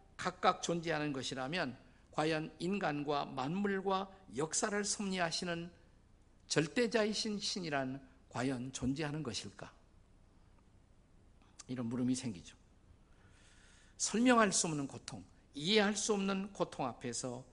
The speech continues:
과연 신이 존재한다면 그 신은 선한 신일까? 정의로운 신일까? 이걸 우리는 신정론이라고 말합니다. 신의 정의에 대한 질문입니다.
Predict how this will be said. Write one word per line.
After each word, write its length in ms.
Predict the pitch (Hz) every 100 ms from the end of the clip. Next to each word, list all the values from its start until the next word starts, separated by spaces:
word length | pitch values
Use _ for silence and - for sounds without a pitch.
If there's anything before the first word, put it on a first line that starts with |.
| - -
과연 460 | - 151 160 139 127 - - - -
신이 360 | - 180 180
존재한다면 920 | 170 170 202 226 180 151 139 139 135
그 140 | - 170
신은 340 | - 143 135
선한 420 | 139 147 151 165
신일까? 500 | 156 143 107 - - - - - - - - - -
정의로운 540 | - 143 196 196 185
신일까? 520 | - 127 95 - - - - - - - - - - - - - - - 120
이걸 140 | 117
우리는 320 | 117 123 117
신정론이라고 960 | 117 - 175 165 160 151 139 120 107 104
말합니다. 460 | 95 - - - -
신의 440 | - 139 127 120
정의에 460 | - 131 165 151 143
대한 240 | 135 135
질문입니다. 640 | - 117 87 78 82 -